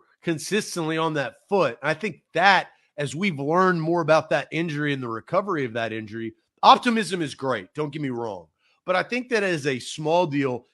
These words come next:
just because we don't know enough. It hasn't been enough time. I mean, what has it been, three weeks? Like, it, it hasn't been enough time.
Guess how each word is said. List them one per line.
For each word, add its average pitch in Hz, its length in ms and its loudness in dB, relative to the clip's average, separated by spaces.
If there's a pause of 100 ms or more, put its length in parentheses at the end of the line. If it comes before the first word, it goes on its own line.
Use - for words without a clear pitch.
(120)
just 196 240 -6
because 185 320 -4
we 170 100 -6
don't 180 460 -4
know 147 720 0
enough. 117 640 -6 (320)
It 175 140 0
hasn't 196 520 4
been 165 200 -2
enough 143 400 0
time. 120 400 -6 (120)
I 139 60 -10
mean, 151 140 -4
what 160 80 0
has 151 100 -2
it 135 60 -8
been, 117 200 -8
three 175 200 -6
weeks? 165 540 -8 (680)
Like, 160 220 0 (300)
it, 170 260 -20 (180)
it 180 140 -2
hasn't 262 300 8
been 254 100 4
enough 254 240 4
time. 240 420 2